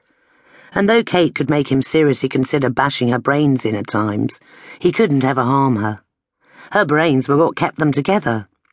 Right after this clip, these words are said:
She was so bright, so fucking opinionated.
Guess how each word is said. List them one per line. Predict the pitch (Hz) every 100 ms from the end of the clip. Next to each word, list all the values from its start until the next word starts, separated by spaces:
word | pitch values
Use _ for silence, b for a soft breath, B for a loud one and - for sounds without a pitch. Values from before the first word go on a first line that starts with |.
| _ B B B
She | - 190
was | 151
so | - 180 196
bright, | 151 139 139 - -
so | - 180
fucking | 156 - 147 123 120
opinionated. | 127 139 123 113 110 - 110